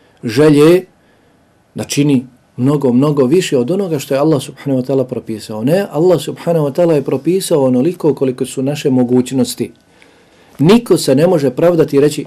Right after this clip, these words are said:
„Ne, ja nisam u mogućnosti to da činim.” Ti si zasigurno u mogućnosti to da činiš. Probaj, pokušaj, pa ćeš vidjeti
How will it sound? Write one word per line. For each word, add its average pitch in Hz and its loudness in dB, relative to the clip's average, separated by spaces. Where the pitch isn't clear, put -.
„Ne, 135 4
ja 123 4
nisam 160 0
u 131 2
mogućnosti 117 -2
to 123 -4
da 110 -2
činim.” 98 -12
Ti 156 -2
si 147 -2
zasigurno 151 2
u 113 -4
mogućnosti 139 -2
to 123 -2
da 110 -6
činiš. 95 -14
Probaj, 160 4
pokušaj, 165 2
pa 147 2
ćeš 135 -4
vidjeti 180 0